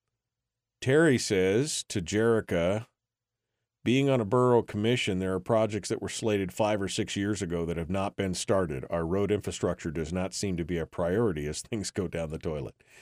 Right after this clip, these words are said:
I mean, yeah, that's exactly it. That's exactly it.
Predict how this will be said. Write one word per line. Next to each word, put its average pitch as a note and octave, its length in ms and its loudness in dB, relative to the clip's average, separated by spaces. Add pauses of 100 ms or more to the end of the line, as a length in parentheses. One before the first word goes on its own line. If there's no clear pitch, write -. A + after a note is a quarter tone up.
(480)
I C#3 120 6
mean, C#3 180 6
yeah, D#3 320 4 (240)
that's A2 380 0
exactly A#2 720 2
it. - 160 0 (440)
That's - 160 -10
exactly F#2+ 580 -4
it. - 140 -6